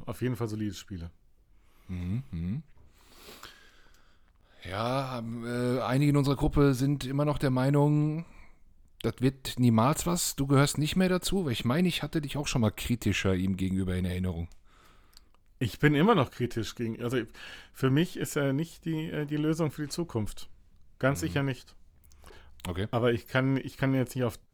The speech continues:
Speaker 1: Gedeih und Verderb schlecht reden, bloß weil, weil ich ihn nicht in der Zukunft, äh, als unser Quarterback sehe. Also
Speaker 2: Ja,
Speaker 1: so
Speaker 2: aber
Speaker 1: fair
Speaker 2: da,
Speaker 1: muss ich ja schon sein.
Speaker 2: aber darum geht's doch auf Social Media. <laughs>
Speaker 1: Ja, wart ab. <laughs>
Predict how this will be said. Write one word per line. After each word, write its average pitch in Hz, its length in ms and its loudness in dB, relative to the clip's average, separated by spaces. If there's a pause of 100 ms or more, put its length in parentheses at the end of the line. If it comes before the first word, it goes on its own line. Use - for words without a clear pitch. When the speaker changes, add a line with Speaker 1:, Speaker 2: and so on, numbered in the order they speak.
(160)
Speaker 1:
Gedeih 123 300 2
und 120 80 -2
Verderb 123 420 0
schlecht - 460 -6
reden, 107 340 0
bloß 104 440 -4 (540)
weil, 104 240 -2
weil 101 140 0
ich 95 140 -8
ihn 107 120 -2
nicht 107 220 -6
in 107 180 -4
der 104 120 -6
Zukunft, - 580 -10
äh, 104 160 -4
als 101 240 -10
unser 101 160 -8
Quarterback 120 440 -4
sehe. 95 280 -6 (200)
Also 107 260 -4 (440)
Speaker 2:
Ja, 85 140 0
Speaker 1:
so - 60 10
Speaker 2:
aber 87 100 6
Speaker 1:
fair 127 140 6
Speaker 2:
da, 123 60 6
Speaker 1:
muss 127 140 0
ich - 60 -10
ja 117 100 0
schon 123 220 -2
sein. 113 340 2 (220)
Speaker 2:
aber 101 180 -6
darum 95 300 -4
geht's - 320 0
doch - 160 0
auf 107 120 2
Social 98 340 0
Media. 87 400 -4 (600)
<laughs> - 600 -16
Speaker 1:
Ja, 156 720 10 (840)
wart 147 280 8
ab. 135 280 6 (600)
<laughs> - 200 -2